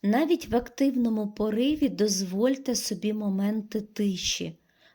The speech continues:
В них буде народжуватися глибше усвідомлення.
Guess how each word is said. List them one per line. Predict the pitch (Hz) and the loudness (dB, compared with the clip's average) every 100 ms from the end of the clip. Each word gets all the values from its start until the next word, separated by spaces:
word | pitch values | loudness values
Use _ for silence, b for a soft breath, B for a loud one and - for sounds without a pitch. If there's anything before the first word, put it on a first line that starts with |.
| - | -16
В | 170 196 | 0 2
них | 190 233 269 240 | 6 6 4 2
буде | 240 208 226 | 0 2 2
народжуватися | 214 202 190 185 - 175 170 - 175 - 170 165 b b _ | 2 2 0 -2 -4 -4 -6 -6 -8 -6 -8 -10 b b _
глибше | 165 180 185 220 - - | -6 -2 -2 0 0 0
усвідомлення. | - 180 - - 175 175 170 170 165 160 160 | -2 -4 -4 -4 -2 0 0 -2 -4 -4 -6